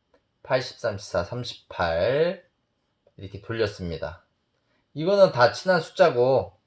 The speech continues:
이제 나올 것 같은 숫자니까, 어, 조금 참고하시고요. 그리고 이거, 이거는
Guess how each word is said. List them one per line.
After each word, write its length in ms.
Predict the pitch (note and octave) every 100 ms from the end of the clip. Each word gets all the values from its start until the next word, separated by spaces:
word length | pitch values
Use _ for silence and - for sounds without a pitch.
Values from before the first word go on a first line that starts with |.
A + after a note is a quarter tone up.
| _
이제 160 | G#2 G2
나올 240 | G#2 C3+
것 80 | C#3
같은 260 | C3+ B2 A#2+
숫자니까, 800 | - E3 C#3 F#2+ C3+ D3+ A2 - _ _ _ _ _ _ _ _ _ -
어, 360 | F2+ E2+ F2+
조금 280 | - - A2+
참고하시고요. 840 | - F#3+ G3 F#3+ - C3+ G#2+ F2+ - _ _ _ _ _ _
그리고 720 | - E2 G#2 C#3 E3+ E3+ - _ _ _ _ _ _ -
이거, 440 | F2+ F#2 D#2 C#2 - -
이거는 720 | F2+ F#2+ F2 C#3+ E3 F3